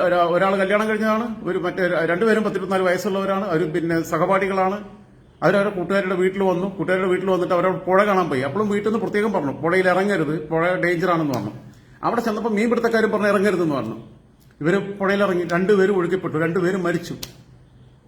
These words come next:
ഗ്രാജു-, പിന്നെ ഗ്രാജുവേഷൻ പഠിക്കുന്ന കു-, പെൺകുട്ടികളാ, ഒരാൾ കല്യാണം കഴിഞ്ഞതാ, മലബാറിൽ സംഭവിച്ചതാ. ഇത് പിന്നെ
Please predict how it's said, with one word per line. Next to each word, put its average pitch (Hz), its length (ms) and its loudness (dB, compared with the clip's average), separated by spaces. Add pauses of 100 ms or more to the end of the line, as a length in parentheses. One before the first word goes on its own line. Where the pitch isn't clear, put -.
(360)
ഗ്രാജു-, 190 380 2
പിന്നെ 175 160 0
ഗ്രാജുവേഷൻ 190 420 0
പഠിക്കുന്ന 202 340 -2
കു-, 185 160 -2
പെൺകുട്ടികളാ, 175 360 0 (640)
ഒരാൾ 180 220 0
കല്യാണം 208 240 0
കഴിഞ്ഞതാ, 151 300 0 (680)
മലബാറിൽ 196 300 0
സംഭവിച്ചതാ. 185 480 -2 (1400)
ഇത് 247 320 2
പിന്നെ 180 300 0